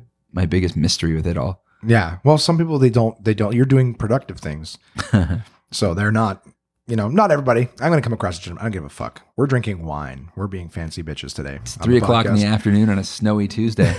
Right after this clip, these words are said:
Speaker 2: <laughs> And we're drinking Chardonnay. <laughs> But, uh, yeah, I mean, like, we've, we've worked together, uh, d-, countless times. We've,
Speaker 1: Yeah.
Speaker 2: we've seen it all, and I'm sure throughout the course of this episode, we'll, we'll end up telling some fun stories.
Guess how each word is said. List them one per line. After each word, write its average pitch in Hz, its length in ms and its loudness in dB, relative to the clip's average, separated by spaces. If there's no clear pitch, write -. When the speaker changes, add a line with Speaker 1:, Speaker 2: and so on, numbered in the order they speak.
Speaker 2:
<laughs> - 120 -12
And 165 300 4
we're 156 140 6
drinking 123 500 0
Chardonnay. 135 800 -2
<laughs> 143 520 0
But, 180 280 6
uh, 156 360 4
yeah, 190 240 2
I 135 80 -2
mean, 143 160 -4
like, 139 180 -2
we've, 156 240 -2
we've 147 240 2
worked 117 220 -2
together, 90 460 -4
uh, 82 240 -2
d-, - 100 -14
countless - 400 -2
times. - 420 -12
We've, 107 160 4
Speaker 1:
Yeah. 95 120 4
Speaker 2:
we've 110 180 2
seen 117 160 2
it 104 80 0
all, 101 160 2
and 98 100 -2
I'm 92 120 -2
sure 92 180 2
throughout 87 160 0
the 82 80 -6
course - 260 -4
of - 60 -6
this 71 160 -4
episode, 73 400 -4
we'll, 67 240 -8
we'll 71 140 -6
end 67 100 -6
up 65 80 -12
telling 69 240 -6
some 69 140 -8
fun 69 180 -6
stories. 69 380 -4